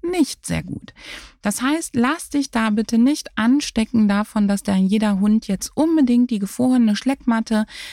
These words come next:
das Hundeeis oder den eingefrorenen Kong haben muss. Übrigens muss das sowieso nicht jeder Hund haben. Es gibt Hunde, die schlecken total gerne, die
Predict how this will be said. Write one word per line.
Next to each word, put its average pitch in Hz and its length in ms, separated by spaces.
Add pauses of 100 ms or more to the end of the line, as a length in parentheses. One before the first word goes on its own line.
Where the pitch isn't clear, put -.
das - 240
Hundeeis 269 800 (320)
oder 240 320
den 202 180
eingefrorenen 196 760
Kong 226 360
haben 175 300
muss. - 280 (400)
Übrigens 302 320
muss 254 140
das 214 160
sowieso 196 340 (100)
nicht 277 160
jeder - 280
Hund - 240
haben. - 300 (480)
Es 185 120
gibt - 240
Hunde, 247 360
die 185 160
schlecken 233 520
total 170 400
gerne, 285 600
die 185 120